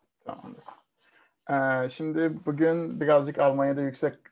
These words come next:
lisans nasıl yapılıyor, nasıl baş-, hani başvurabiliriz, nereden başlamamız gerekiyor? En çok sorulan sorulardan bir tanesi ki ben de hani bu süreçten geçerken Yiğit ve Mert arkadaşlarımızı bayağı darladım, önden giden <laughs> insanları yani.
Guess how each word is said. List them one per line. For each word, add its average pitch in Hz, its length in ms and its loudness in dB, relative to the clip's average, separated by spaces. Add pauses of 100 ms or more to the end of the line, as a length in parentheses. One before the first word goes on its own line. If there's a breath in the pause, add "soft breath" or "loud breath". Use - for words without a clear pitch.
lisans 143 400 -2
nasıl 139 240 -4
yapılıyor, 127 560 0
nasıl 143 300 -2
baş-, 131 340 2
hani 131 220 -4
başvurabiliriz, 123 640 2
nereden 135 360 2
başlamamız 131 480 0
gerekiyor? 127 580 -2 (540 loud breath)
En 151 200 2
çok 156 280 4
sorulan 147 320 4
sorulardan 143 500 2
bir 143 80 -10
tanesi 131 640 -2 (100)
ki 165 300 4
ben 160 240 2
de 160 80 6
hani 147 260 2
bu 147 60 -4
süreçten 147 420 -2
geçerken 147 680 2 (300 loud breath)
Yiğit 151 280 4
ve 160 100 10
Mert 151 280 4
arkadaşlarımızı 143 760 0
bayağı 143 320 4
darladım, 139 480 0
önden 139 360 -4
giden 135 200 -2
<laughs> 139 40 -8
insanları 156 600 2
yani. 135 480 -4